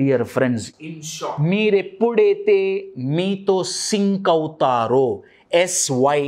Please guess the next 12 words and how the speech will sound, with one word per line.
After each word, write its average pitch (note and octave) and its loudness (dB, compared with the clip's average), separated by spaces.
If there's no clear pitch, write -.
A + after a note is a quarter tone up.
ఎన్ C#3+ 0
సి, D3 -2
మీరు D#3 0
ఎప్పుడైతే E3+ 0
మీతో D3+ 0
సింక్ C3 -4
అవుతారో B2 2
అప్పుడు G#3+ 0
మిమ్మల్ని G3+ 0
ఏ - 2
సిచ్యువేషన్ A3+ -2
సింక్ G3 0